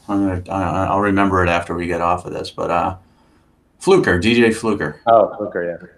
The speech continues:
Speaker 1: I mean, he started out at guard and moved to tackle. I think the bigger the better. Throw 'em at guard at first if they're not ready for tackle. Let 'em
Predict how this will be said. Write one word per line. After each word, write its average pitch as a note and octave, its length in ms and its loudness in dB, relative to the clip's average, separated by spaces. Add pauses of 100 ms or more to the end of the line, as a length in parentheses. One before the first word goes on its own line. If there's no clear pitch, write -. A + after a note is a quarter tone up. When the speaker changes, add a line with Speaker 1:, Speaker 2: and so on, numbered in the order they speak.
(160)
Speaker 1:
I A#2 60 -4
mean, B2 160 4
he D3+ 160 6
started C3 300 2
out F#2+ 200 4
at F2+ 60 -4
guard F#2+ 280 4
and F#2+ 80 0
moved F2+ 200 -4
to - 60 -20
tackle. F2 420 0
I A#2+ 140 0
think C3 240 0
the A#2+ 80 0
bigger D3 260 2
the C3 80 0
better. A#2 340 2
Throw A#2+ 260 2
'em C#3+ 100 4
at C3 100 2
guard A#2 240 4
at A2+ 80 -4
first G#2 360 -6
if - 80 -20
they're F#2 120 -8
not F#2+ 160 -4
ready F#2+ 220 -6
for F#2 120 -18
tackle. F2 460 -4
Let F#2 160 -2
'em G2 220 -6